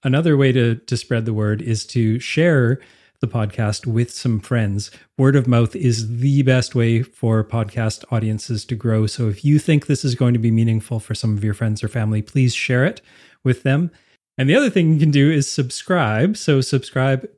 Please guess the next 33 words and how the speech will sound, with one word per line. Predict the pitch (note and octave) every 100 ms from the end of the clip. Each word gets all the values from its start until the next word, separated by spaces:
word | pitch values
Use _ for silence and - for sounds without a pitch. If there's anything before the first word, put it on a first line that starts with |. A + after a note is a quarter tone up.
| -
to | D#3 C#3 C3 C3+
our | B2 A#2 A2+
newsletter, | A#2 C3 C#3 C#3 C3+ G3 G#3+ -
and | C3+ A#2+
you |
can | A#2+ A#2
find | - B2+ B2+ C3 C3 -
out | C3 B2
how | - A#2
to | A2+
do | A#2 A2+
that | G#2 G#2+ -
at | A2+ -
change | - D3+ D3+ D#3+ -
academy | C#3+ - C#3+ C3 C3 C3+
podcast | - - D#3 D#3+ - A2 A#2 - - -
dot | - A#2+ -
com. | - A#2+ A2+ D3+ - _ _ _ _ _ _ _ _ _ -
And | C3 C#3
of |
course, | - A#2+ A#2
subscribe | - - A#2 - A#2+ A2+
to |
the | A#2+
podcast | A2 A2+ G#2 G#2+ - -
on | A#2+ A2 A2 A#2
whatever | A#2+ B2 D3+ D#3+ D#3 C#3 C3+ C3
your | B2 C3+ C#3 C3+
favorite | - C3+ B2+ C#3+
platform | - C3+ - C#3 C3 C3+
is, | C#3 C3
whether | C#3 C3+ C3
it's | B2+ A#2+